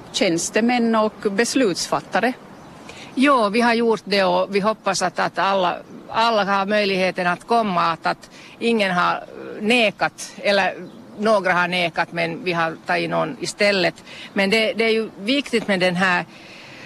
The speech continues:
Speaker 2: eh, ligabehandlande eller, eller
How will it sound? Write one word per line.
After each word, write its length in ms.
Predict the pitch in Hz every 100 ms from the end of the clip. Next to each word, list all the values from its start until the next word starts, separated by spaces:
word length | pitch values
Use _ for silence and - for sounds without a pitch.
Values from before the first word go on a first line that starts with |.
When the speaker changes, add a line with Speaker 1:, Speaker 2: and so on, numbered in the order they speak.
| - - -
Speaker 2:
eh, 360 | 190 185 175 - - - - -
ligabehandlande 1700 | 220 254 247 220 196 180 202 208 196 - - 190 220 214 196 185 180
eller, 300 | 180 185 180
eller 400 | 202 196 185 180